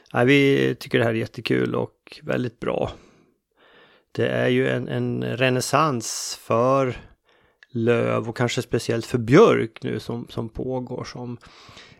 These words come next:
är väldigt positiv. Ja, nej, men nu ska vi inte analysera sönder det här, utan jag tycker vi hoppar in och lyssnar direkt på intervjun med Urban Nilsson. Den kommer här.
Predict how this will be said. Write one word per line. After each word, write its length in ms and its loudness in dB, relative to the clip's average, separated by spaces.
är 140 6
väldigt 300 -2
positiv. 640 -2
Ja, 280 12
nej, 180 10
men 180 8
nu 140 6
ska 140 2
vi 60 6
inte 200 2
analysera 440 2
sönder 320 4
det 60 6
här, 120 8
utan 300 2
jag 100 4
tycker 180 -6
vi 60 2
hoppar 260 2
in 180 4
och 140 2
lyssnar 520 0
direkt 580 -2
på 260 -2
intervjun 800 -2
med 380 -8
Urban 480 -6
Nilsson. 560 -6
Den 400 -2
kommer 280 2
här. 300 4